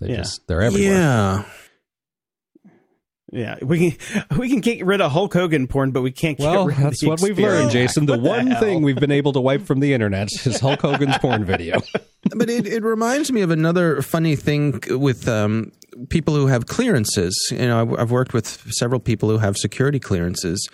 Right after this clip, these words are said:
Speaker 3: And there's this funny, uh, no man's land where, for example, like the Snowden breach, right? Snowden releases all of this classified information. Um,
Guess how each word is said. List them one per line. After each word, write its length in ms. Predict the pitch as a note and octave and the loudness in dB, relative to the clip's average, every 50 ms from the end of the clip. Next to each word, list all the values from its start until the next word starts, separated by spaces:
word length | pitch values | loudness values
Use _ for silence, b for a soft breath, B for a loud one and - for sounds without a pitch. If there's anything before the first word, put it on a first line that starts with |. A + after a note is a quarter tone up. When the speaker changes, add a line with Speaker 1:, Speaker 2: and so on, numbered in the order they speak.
| B B B B B B B B B _ - | B B B B B B B B B _ -2
Speaker 3:
And 320 | C3 C3 C3 C3 C3+ C3 | 0 2 2 2 2 2
there's 160 | C3+ C3+ B2+ | 2 0 2
this 180 | B2 C#3 C3 - | 0 0 -2 -2
funny, 720 | - - E3 D#3+ E3+ E3+ E3 D#3+ D#3+ D#3 D3+ D3 C#3+ D#3 - | -2 -2 -2 0 2 2 2 2 4 4 2 2 2 0 -4
uh, 360 | - - - - - C3+ - | -8 -12 -12 -12 -12 -12 -6
no 220 | - D#3 C#3+ D3 D3+ | -2 0 2 2 2
man's 360 | D3 C#3 B2 A2+ A2 G#2 - | 2 4 4 2 2 2 2
land 420 | A2+ A2 A2 G#2+ G2+ G#2 G#2+ G#2 | 2 2 2 2 2 2 0 0
where, 320 | A2 A#2+ A2+ G#2+ G#2+ G#2 G2+ | 0 2 2 2 2 0 0
for 200 | - - D#3 C#3+ | 0 -2 0 0
example, 800 | C3 B2 A#2 B2+ A#2+ A#2+ A#2 - A#2 A2 A2 G#2+ G#2+ G2+ G2+ F#2+ - A2+ G#2 | 0 0 0 2 2 2 0 0 0 0 2 2 2 0 0 -2 -4 -2 -2
like 180 | A2+ G#2 G2+ | -2 -2 0
the 80 | - A2+ | -2 -4
Snowden 460 | - - - A#2+ A2 A2 G#2 G#2 G2+ | -4 -2 0 0 0 2 0 0 0
breach, 520 | F2+ G2 F2 A#1+ - - - - - - - _ _ _ | 0 0 -2 -2 -4 -6 -8 -8 -8 -10 -12 _ _ _
right? 280 | - G2+ F#2 F#2+ G2 - B B B B B B B B B | -4 -2 0 0 -2 -4 B B B B B B B B B
Snowden 560 | - - - C#3 C3 C3+ C#3+ C#3+ C#3 C3+ C3 | -8 -4 -2 0 0 2 2 2 2 2 2
releases 460 | B2+ A#2+ A#2+ A#2+ A#2 - - A#2 G#2 A2+ | 2 2 2 2 2 2 0 2 2 2
all 200 | A2 G#2+ G#2+ A2 | 2 4 2 2
of 120 | G#2+ G2+ | 2 2
this 180 | A2 G#2 - - | 0 -2 -2 -4
classified 840 | - - A#2+ A2 G#2 - G#2+ - - G#2+ G2+ G2 F#2+ F#2+ F2 G2+ - - - | -4 -2 -2 -2 0 -2 -2 -2 -2 -2 0 0 0 0 -2 -4 -8 -10 -6
information. 840 | - A#2+ A2 G#2 - A2+ G#2 G#2 A2 A#2 A2+ - - F#2 D#2 D#2+ - B B B B B B B B B B B _ - | -4 -2 -2 0 0 0 0 2 2 0 0 0 -2 -2 -2 -4 -6 B B B B B B B B B B B _ -2
Um, 560 | A#2+ A2 A2 G#2 G#2 G#2 G2+ G2+ G2 G#2+ - | 0 2 2 2 2 2 2 2 0 -2 -4